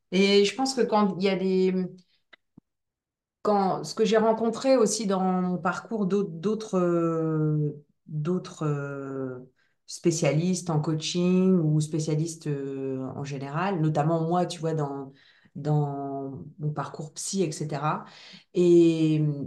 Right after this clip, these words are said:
c'est pas évident de trouver la bonne personne, tu vois, Vincent, c'est vraiment pas évident. Euh, et pour revenir à, à cette affaire de Patrick, parce qu'après, euh, on a eu d'autres séances et tout ça, euh,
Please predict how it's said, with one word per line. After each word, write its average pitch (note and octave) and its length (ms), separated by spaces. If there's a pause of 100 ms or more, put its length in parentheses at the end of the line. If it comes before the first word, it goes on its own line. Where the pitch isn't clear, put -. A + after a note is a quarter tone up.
(120)
c'est - 240
pas D#4+ 120
évident G#3 340
de F#3+ 60
trouver F#3+ 240
la E3 120
bonne D#3+ 280
personne, D#3+ 500
tu E3 140
vois, E3+ 200
Vincent, G#3 440
c'est E3+ 120
vraiment F#3 240
pas A3 240
évident. E3 600 (440)
Euh, D3+ 920 (380)
et E3+ 100
pour G#3+ 200
revenir A#3 380
à, D#3 720
à D#3 80
cette - 120
affaire G3+ 240
de D#3 100
Patrick, D#3+ 480 (1160)
parce - 140
qu'après, E3+ 380
euh, D3 260 (340)
on D3 140
a C#3+ 100
eu D#3+ 160
d'autres D3+ 240
séances D#3 560
et C3+ 80
tout - 120
ça, D#3+ 500
euh, - 160